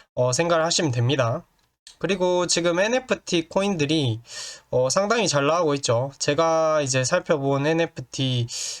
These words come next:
코인들은 뭐 칠리즈, 칠리즈나 좀 세 가지 정도로 좀 압축을 할 수 있을 것 같아요. 칠리즈랑 뭐 샌드박스,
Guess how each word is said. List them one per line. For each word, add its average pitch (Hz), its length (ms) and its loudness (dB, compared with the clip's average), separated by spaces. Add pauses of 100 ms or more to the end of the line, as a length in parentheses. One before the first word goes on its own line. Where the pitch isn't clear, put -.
코인들은 147 640 0
뭐 120 160 -2
칠리즈, 156 640 0 (1500)
칠리즈나 123 920 -2 (920)
좀 160 120 0
세 196 140 2
가지 208 560 2
정도로 165 420 0
좀 170 140 2
압축을 190 580 0
할 196 80 0
수 170 140 -2
있을 160 180 0
것 156 80 0
같아요. 131 460 0
칠리즈랑 151 840 0
뭐 131 200 0
샌드박스, 175 800 0